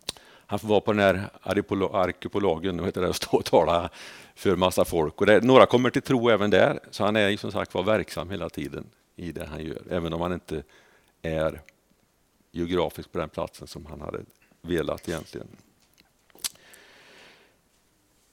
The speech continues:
Sen vidare i vers två så står det att vi ska,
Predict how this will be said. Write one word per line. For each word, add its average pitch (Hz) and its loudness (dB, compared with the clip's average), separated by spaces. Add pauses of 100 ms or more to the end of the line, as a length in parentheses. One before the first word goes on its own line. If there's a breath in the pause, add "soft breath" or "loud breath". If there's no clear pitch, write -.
(100)
Sen 131 4
vidare 143 8
i - 8
vers 151 6
två 147 2 (1160 loud breath)
så 117 -10
står 131 2
det 127 6
att - 0
vi 120 -2
ska, 123 0